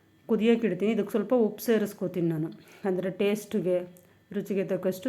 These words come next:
ಸ್ವಲ್ಪ ಉಪ್ಪು ಸೇರಿಸ್ಕೊಂಡಿದ್ದೀನಿ. ಮತ್ತು ಆಮೇಲೆ ಸ್ವಲ್ಪ ಅಕ್ಕಿ ಹಿಟ್ಟು ಸೇರಿಸ್ಕೊಂಡಿದ್ದೀನಿ. ಅಕ್ಕಿ ಹಿಟ್ಟು ಸ್ವಲ್ಪ ಯಾಕೆ ಅಂದರೆ ಈ ಥರ ಉಪ್ಪು ಬರಬೇಕಲ್ಲ, ಹಂಗಾಗಿ. ಈಗ ಉಪ್ಪು ಬಂದಿದೆ. ಈಗ ಇದನ್ನು ಒಂದು ಸ್ವಲ್ಪ ಬಟ್ಲಿಗೆ ಸ್ವಲ್ಪ ನೀರು ಕುದಿ ತೆಗೆದಿಟ್ಕೋತೀನಿ ನಾನು, ಬೇಕು ಅಂದರೂ ಯೂಸ್ ಮಾಡ್ಕೊಳ್ಳೋಕ್ಕೋಸ್ಕರ. ಈಗ ನಾನು ಯಾವ ಲೋಟದಲ್ಲಿ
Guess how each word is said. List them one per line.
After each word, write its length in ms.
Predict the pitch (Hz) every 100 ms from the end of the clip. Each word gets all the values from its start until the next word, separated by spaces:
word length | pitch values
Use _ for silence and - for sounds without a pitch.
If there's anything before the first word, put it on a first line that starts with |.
| 240
ಸ್ವಲ್ಪ 260 | 190 185 202
ಉಪ್ಪು 160 | 175 175
ಸೇರಿಸ್ಕೊಂಡಿದ್ದೀನಿ. 680 | - 185 175 - 175 165 175 - - - - _
ಮತ್ತು 160 | 233 233 247
ಆಮೇಲೆ 200 | 226 226
ಸ್ವಲ್ಪ 200 | 226 196 247
ಅಕ್ಕಿ 180 | 185 -
ಹಿಟ್ಟು 140 | 220 -
ಸೇರಿಸ್ಕೊಂಡಿದ್ದೀನಿ. 680 | 190 175 - 180 175 165 160 156 -
ಅಕ್ಕಿ 160 | 190 180
ಹಿಟ್ಟು 160 | 214 208
ಸ್ವಲ್ಪ 160 | 214 196 185
ಯಾಕೆ 220 | 180 185
ಅಂದರೆ 140 | 180 208
ಈ 40 | 202
ಥರ 80 | 180 180
ಉಪ್ಪು 160 | 175 175
ಬರಬೇಕಲ್ಲ, 400 | 175 160 165 170 196
ಹಂಗಾಗಿ. 380 | 160 160 151 294 - - - _ 233
ಈಗ 60 | 226 220
ಉಪ್ಪು 180 | 226 -
ಬಂದಿದೆ. 340 | 226 208 170 196
ಈಗ 100 | 196 196
ಇದನ್ನು 180 | 190 208
ಒಂದು 100 | 208
ಸ್ವಲ್ಪ 220 | 196 180 233 240 - - - 190
ಬಟ್ಲಿಗೆ 360 | 185 202 220 220
ಸ್ವಲ್ಪ 200 | 202 202 185
ನೀರು 220 | 190 220 233 - - - _ -
ಕುದಿ 220 | 233 254 247
ತೆಗೆದಿಟ್ಕೋತೀನಿ 640 | 208 175 208 - 202 202 175 165
ನಾನು, 160 | 156 - - 196
ಬೇಕು 260 | 202 202 208
ಅಂದರೂ 180 | 190 196
ಯೂಸ್ 160 | 180 180 180
ಮಾಡ್ಕೊಳ್ಳೋಕ್ಕೋಸ್ಕರ. 680 | 165 180 160 - 160 - 190 277 - - - _ 220
ಈಗ 60 | 214
ನಾನು 120 | 220 190
ಯಾವ 100 | 202 226
ಲೋಟದಲ್ಲಿ 460 | 208 214 214 220